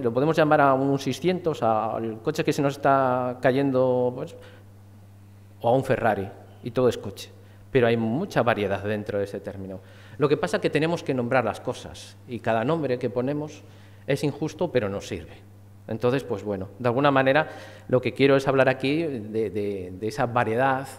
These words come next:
eh, de visiones que no son excluyentes, sino complementarias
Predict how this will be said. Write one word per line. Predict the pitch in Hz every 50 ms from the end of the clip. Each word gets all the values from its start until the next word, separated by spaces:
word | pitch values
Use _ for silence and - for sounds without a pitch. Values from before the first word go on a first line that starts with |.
| - -
eh, | 113 110 107 104 98 - - - - - - - - 98 87 85 82 80 -
de | 117 - - 123 110 101 107 127
visiones | 117 123 120 - 160 160 160 147 139 143 147 - - - - - - - - - - - - -
que | 143 139
no | 175 175
son | - 208 180
excluyentes, | 147 - - 131 123 135 165 180 175 - - 135 131 127
sino | - 127 117 117
complementarias | 120 123 113 120 113 113 110 110 - 143 156 151 139 131 131 139 135 - - -